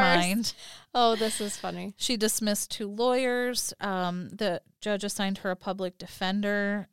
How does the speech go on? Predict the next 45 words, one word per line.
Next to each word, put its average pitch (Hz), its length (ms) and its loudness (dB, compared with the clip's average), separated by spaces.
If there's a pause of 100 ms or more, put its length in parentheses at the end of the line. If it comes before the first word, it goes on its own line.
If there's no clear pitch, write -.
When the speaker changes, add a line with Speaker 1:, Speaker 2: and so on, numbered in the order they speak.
Speaker 1:
and 180 540 -2 (320)
then 185 300 -2 (100)
that 180 240 -2
defender 190 380 -2
asked 175 280 0
to 196 60 -10
be 185 80 -2
removed 175 320 -4
from 202 120 -6
the 190 60 -2
case. 190 360 2
So - 80 -2
she 208 240 -4
was, 202 180 -4
like, 185 160 -2
a - 80 -4
nightmare 147 640 -8
to - 120 -6
deal 127 200 -4
with. 101 240 -8
Speaker 2:
She - 100 -4
kinda 262 260 -4
reminds 277 460 -2
me 208 300 -2
of 180 280 -4
Susan 175 480 -4
Monica. 156 440 -8
Have 180 200 -10
you 190 60 -8
ever 175 180 -8
heard 175 160 -8
of 175 100 -14
that 160 200 -10
case 180 400 -12 (160)
before? 190 500 -6 (300)
Speaker 1:
I 220 60 -6
don't 240 80 4
Speaker 2:
I - 20 4
might 311 120 6
Speaker 1:
think 285 160 2
Speaker 2:
cover 220 220 4
it 170 140 6
Speaker 1:
so. 170 80 4
Speaker 2:
sometime, 190 480 0
but 170 260 -4